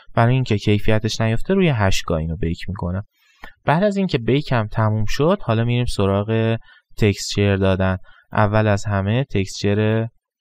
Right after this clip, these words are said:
متالم رو می‌دم. برای تکسچر متالم می‌تونم از این آیرون اولد استفاده کنم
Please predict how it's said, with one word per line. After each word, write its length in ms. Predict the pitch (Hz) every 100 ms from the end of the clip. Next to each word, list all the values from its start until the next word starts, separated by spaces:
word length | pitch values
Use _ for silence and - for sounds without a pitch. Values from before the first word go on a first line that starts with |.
| _ -
متالم 720 | 107 101 - 107 131 135 127
رو 140 | 123
می‌دم. 460 | 123 120 117 117 117 - - _ -
برای 280 | 107 101
تکسچر 460 | 104 98 - - 107
متالم 480 | 101 95 104 110 120
می‌تونم 320 | 117 101 104
از 180 | 98 95
این 120 | 98
آیرون 440 | 85 95 92 92 87
اولد 340 | 104 123 131
استفاده 580 | 131 - 120 - 120 117
کنم 480 | - 113 113 113